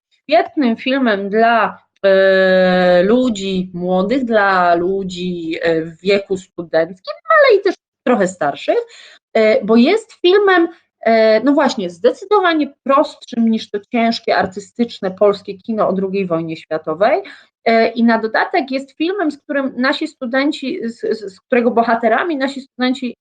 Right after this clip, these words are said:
jeżeli są młodymi ludźmi, mogą się zidentyfikować. I na to też, proszę Państwa, zwracajmy ogromną uwagę. E, jeżeli mam studentów,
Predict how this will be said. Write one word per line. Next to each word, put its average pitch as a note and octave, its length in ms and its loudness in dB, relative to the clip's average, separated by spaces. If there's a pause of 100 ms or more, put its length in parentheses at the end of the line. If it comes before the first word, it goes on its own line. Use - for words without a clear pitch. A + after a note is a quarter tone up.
(140)
jeżeli A#3+ 300 2
są G#3+ 260 -4
młodymi A3+ 400 2
ludźmi, B3 300 0
mogą A#3 300 0
się A#3 120 -6
zidentyfikować. G3 1160 -10
I G3+ 180 -10 (120)
na B3 220 -2
to C#4 120 2
też, B3+ 240 0
proszę - 300 -20
Państwa, A3+ 400 -2
zwracajmy G#3 540 -2
ogromną F#3 420 -2
uwagę. E3 400 -12 (600)
E, F3 360 4
jeżeli C#4+ 600 0
mam A#3+ 220 -2
studentów, G#3+ 680 -6